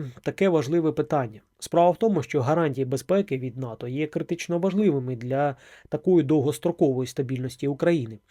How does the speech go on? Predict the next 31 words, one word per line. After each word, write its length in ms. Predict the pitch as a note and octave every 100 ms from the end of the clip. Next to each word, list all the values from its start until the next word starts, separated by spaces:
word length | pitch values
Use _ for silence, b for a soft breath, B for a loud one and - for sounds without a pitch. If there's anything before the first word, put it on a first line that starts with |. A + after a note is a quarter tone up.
| B B B -
Але 240 | D3+ D#3
питання 400 | D#3 D3+ D3+ C#3
територіальної 760 | C3+ C3+ C3 C#3 C#3 F#3 F3+ D3
цілісності 680 | - C3 A#2+ - C3 - C3+
залишається 720 | A2+ D3 D#3+ D3 D3 C#3 C#3+
основним. 680 | C#3+ - F3 F#3+ F#3+ B2+ A2+ _ b b b
Якщо 280 | D3+ - B3
Україна 460 | G#3+ G#3 D#3 A#2+
погодиться 540 | A#2+ C#3+ F3+ F#3+ F#3 E3
на 160 | D#3
компроміс, 640 | D#3+ E3+ E3 F3 D#3 A2 - B B
це 180 | - F3
може 260 | F3+ E3 D3
вплинути 580 | - C#3 E3 F#3 E3+
на 200 | C#3+ D3
глобальний 680 | C3 D3+ D3+ C#3 D3+ F3 F3
порядок 600 | C#3 C#3+ C3+ E3 D#3 -
і 100 | B2+
міжнародне 640 | B2+ B2+ C#3 C#3+ C#3+ D3+
право, 420 | D3 F3+ C3+ A#2 b b b b
оскільки 440 | C#3 - D3 C3+
подібний 460 | C3 C#3 C#3 C3 C3
прецедент 720 | - - D3 C#3 C#3+ F3+ F3
може 520 | B2+ B2 C#3 D3 C3
створити 480 | A#2+ - C3 C#3 C#3+
умови 400 | C3 A#2 C#3+ D3+
для 260 | B2+ B2+ B2+
подальших 680 | - D3 C3 C3+ - C#3+
агресій 440 | A#2 A2+ B2+ A2+ C#3+
у 100 | D#3
світі. 400 | - A#2+ G2+